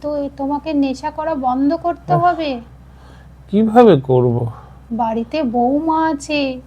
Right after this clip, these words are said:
Speaker 2: বৌমা বৌমার মতো থাকে।
Speaker 1: যদি কিছু ভুল হয়ে যায়?
Speaker 2: ছেলে চাকরি বাকরি করে, ছেলের মতো থাকে। আমি, আমি যে মানুষ,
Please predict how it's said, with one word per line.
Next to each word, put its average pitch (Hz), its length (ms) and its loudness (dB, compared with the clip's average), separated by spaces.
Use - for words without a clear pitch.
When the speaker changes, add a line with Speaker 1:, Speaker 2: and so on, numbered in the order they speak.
Speaker 2:
বৌমা 247 460 6
বৌমার 165 520 8
মতো 139 340 4
থাকে। 131 340 2
Speaker 1:
যদি 262 340 0
কিছু 302 400 -4
ভুল 311 240 0
হয়ে 302 360 0
যায়? 349 380 0
Speaker 2:
ছেলে 151 480 6
চাকরি 143 420 4
বাকরি 135 360 2
করে, 123 400 0
ছেলের 123 400 0
মতো 120 280 -2
থাকে। 110 260 -8
আমি, 127 640 -2
আমি 147 400 4
যে 160 100 6
মানুষ, 135 580 4